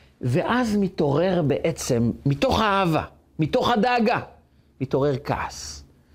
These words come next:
למה אתה לא מקשיב לי? למה אתה לא קולט שהדרך שלך לא טובה? למה אתה לא קולט שאתה פוגע בחיים שלך? הרבה פעמים הורים כועסים על הילדים דווקא מתוך האהבה, כי אוהבים אותך, אז למה אתה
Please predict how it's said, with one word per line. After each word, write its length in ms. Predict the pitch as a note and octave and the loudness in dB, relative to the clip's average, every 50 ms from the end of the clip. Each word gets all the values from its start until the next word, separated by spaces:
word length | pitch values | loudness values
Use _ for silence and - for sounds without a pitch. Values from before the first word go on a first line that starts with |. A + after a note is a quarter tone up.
| - - - - | -20 -12 -4 0
למה 260 | C3 C#3+ D#3 D#3+ D#3 | 0 2 2 2 0
אתה 120 | C#3 D3 | 0 0
לא 100 | B2 B2+ | 0 0
מקשיב 340 | A#2+ A2+ - - - - G2+ - | 0 0 -2 -2 -2 -4 -4 -4
לי? 60 | - - - - - - - - | -8 -12 -16 -18 -20 -10 -2 0
למה 220 | C3 D3 E3+ F3 | 2 2 2 2
אתה 120 | - - | 2 2
לא 100 | D#3+ E3 | 2 2
קולט 300 | E3 - E3+ D3 C#3+ C#3 | 2 2 2 2 2 2
שהדרך 420 | C#3 C3+ A#2+ A#2 C3 B2 A#2+ B2 - | 2 0 2 2 2 2 2 0 0
שלך 240 | - G#2+ F2+ - G#2 | -2 -2 0 0 2
לא 100 | G2+ G2 | 0 0
טובה? 300 | - - - E2 D2+ - - - - - - - - - | 0 -2 -4 -4 -4 -8 -10 -12 -16 -16 -16 -16 -4 -2
למה 180 | C3+ D#3 F3 F#3+ | 0 2 2 2
אתה 120 | F#3+ F#3+ | 2 2
לא 60 | F3+ F3+ | 2 2
קולט 240 | F3+ F#3 F3 F3 | 2 2 0 2
שאתה 260 | F3 - C#3+ - C#3+ B2+ | 0 -2 -2 0 -2 -4
פוגע 420 | - - D3 B2+ B2 C#3+ C#3+ C#3+ | 0 0 0 2 2 2 2 2
בחיים 540 | C#3 - - - - D3+ D3+ G#3+ C4 C#4 B3+ | 2 0 0 0 0 0 2 2 2 2 2
שלך? 300 | - - E2 - - - - - - - - - - - - - - - - - - | 0 -2 -4 -6 -8 -12 -14 -18 -20 -20 -20 -20 -20 -20 -20 -20 -20 -18 -16 -12 -4
הרבה 200 | - D3 F3 G#3+ G#3+ | 0 0 2 2 2
פעמים 180 | A3 A3 A3+ | 2 2 2
הורים 300 | G#3 G3 F3 F3 G#3+ G#3 | 2 2 2 2 2 0
כועסים 440 | E3+ - F#3+ D#3+ D#3 - - G3 F#3+ | 0 0 0 -2 -2 0 0 0 2
על 120 | F#3 E3+ E3 | 2 2 2
הילדים 520 | D#3 D#3 D3+ D3 C#3 C3+ F#3+ G3+ G3 E3 | 2 2 2 2 2 2 2 2 2 2
דווקא 240 | G3+ G3+ G3 - G#3+ | 0 0 0 0 0
מתוך 320 | G3+ G3 - G#3+ F3+ D#3+ | 0 0 0 0 0 0
האהבה, 440 | G3 F#3+ F#3+ F#3 F#3 F3 G3+ G#3+ F#3 - - - - - - - - | 2 2 2 2 2 2 2 0 0 -2 -6 -12 -18 -18 -20 -6 -2
כי 120 | - D#4+ | 0 2
אוהבים 420 | E4 D#4+ D#4 D4 D4+ F4+ F#4 F#4 | 2 2 2 2 2 2 4 2
אותך, 200 | F4+ - - - D4 | 2 2 2 2 2
אז 80 | C#4+ A#3+ | 2 2
למה 200 | C#4+ D#4+ D#4+ D#4+ | 2 2 2 2
אתה 120 | D#4+ E4 | 2 2